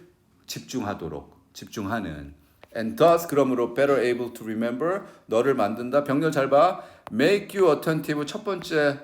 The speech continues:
보어구. make you able to remember야. 두 번째 보어야. 괜찮아? 형용사 자리야. 형용사 자리. 목적격 보호 자리에 make you attentive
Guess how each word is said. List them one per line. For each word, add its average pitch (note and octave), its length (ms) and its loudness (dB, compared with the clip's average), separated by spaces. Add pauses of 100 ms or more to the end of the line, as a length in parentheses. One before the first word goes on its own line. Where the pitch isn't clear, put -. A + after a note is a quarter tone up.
(1300)
보어구. F#2 680 0 (560)
make G3 500 0
you F#3 180 4
able F3 360 4
to A#2 100 -2
remember야. G#2+ 580 0
두 A#2 180 -8
번째 A#2+ 420 -2
보어야. D#2 460 -4 (1700)
괜찮아? D#3+ 600 -6
형용사 G3+ 400 -2
자리야. A#2 480 0
형용사 C3 340 -6
자리. F#2 340 -10 (440)
목적격 E3+ 560 -6
보호 C#3+ 200 0
자리에 C#3 360 2
make C#3 540 -2
you B2 140 4
attentive A#2 680 -8